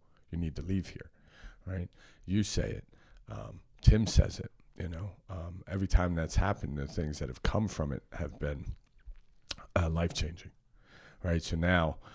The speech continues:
um, though I still wanna struggle with those things, I still wanna, I, I sh-, right now, come on, hold on. Um, truth is, is,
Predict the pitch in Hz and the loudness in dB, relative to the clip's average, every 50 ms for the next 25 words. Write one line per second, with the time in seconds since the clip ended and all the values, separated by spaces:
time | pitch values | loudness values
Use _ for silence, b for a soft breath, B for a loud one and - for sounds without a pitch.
0 | B B B B B - 82 80 78 76 76 - - - 123 113 92 87 - - | B B B B B -2 -2 0 -2 -2 -4 -6 -2 2 2 2 2 2 0 0
1 | 101 85 82 73 - - - - 95 92 78 58 55 80 - - - - - - | 0 0 0 -2 -4 -6 -4 0 0 0 0 -2 -6 -8 -8 -8 -8 -8 -6 -4
2 | - - - - - - - - - - - 85 73 73 65 55 - - - - | -2 -2 -2 -2 -2 -2 -2 0 0 2 4 4 4 2 -2 -4 -6 -10 -10 -12
3 | - - - 147 175 185 165 - - 113 - - - - - - - - - - | -10 -6 -6 -4 -2 -2 -4 -4 -4 -6 -6 -4 -6 -6 -8 -8 -8 -6 -6 -6
4 | - - - - - 233 - - - - - - - - - - 185 - - - | -6 -6 -6 -6 -6 -6 -6 -6 -6 -6 -6 -6 -10 -10 -10 -10 -10 -10 -10 -10
5 | 104 117 - 92 - - - 151 - - - - - - - - B B B B | -10 -10 -10 -8 -4 -4 -4 -4 -4 -6 -6 -6 -8 -8 -14 -16 B B B B
6 | B B B - 98 92 85 76 71 - _ _ _ _ _ - - - 139 113 | B B B -6 -4 -4 -4 -4 -6 -10 _ _ _ _ _ -8 0 2 2 2
7 | - 123 113 101 92 85 90 85 82 - - | 2 2 2 0 0 0 -4 -4 -6 -6 -12